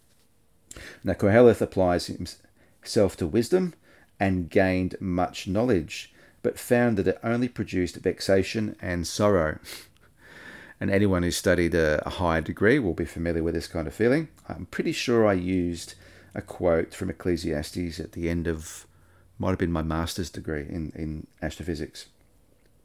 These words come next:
"There is no end to learning." Yeah, Ecclesiastes twelve twelve, I would have used that.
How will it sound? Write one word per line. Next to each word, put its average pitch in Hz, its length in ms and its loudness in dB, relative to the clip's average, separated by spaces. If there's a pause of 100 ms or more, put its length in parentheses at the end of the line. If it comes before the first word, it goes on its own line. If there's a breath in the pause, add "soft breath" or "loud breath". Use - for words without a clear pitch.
(1040 loud breath)
"There 107 140 8
is 135 140 10
no 127 100 6
end 110 240 4
to 104 80 0
learning." 98 460 4
Yeah, 85 240 2 (180)
Ecclesiastes 90 600 -2
twelve 80 280 -4
twelve, 78 340 -2
I 76 100 -2
would 82 120 -2
have 80 120 -6
used 80 220 -6
that. 73 240 -6